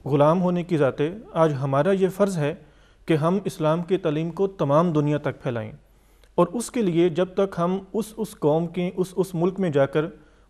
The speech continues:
उनकी ज़ुबान को नहीं सीखेंगे, तब तक हम उसको, उस पैगाम को पहुंचा नहीं सकते।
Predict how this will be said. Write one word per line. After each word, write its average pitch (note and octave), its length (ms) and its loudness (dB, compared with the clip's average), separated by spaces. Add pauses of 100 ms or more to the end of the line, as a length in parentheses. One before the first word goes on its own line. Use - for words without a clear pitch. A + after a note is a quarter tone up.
उनकी E3+ 240 2
ज़ुबान D3+ 260 2
को F3 120 0
नहीं F3 100 0
सीखेंगे, D#3 420 -2
तब D#3 200 -2
तक D#3 180 -4
हम D3 100 -2
उसको, C#3+ 340 -2 (320)
उस E3+ 140 0
पैगाम D3 300 2
को D3+ 140 -4
पहुंचा C#3+ 300 -2
नहीं A#2+ 120 -4
सकते। - 320 -12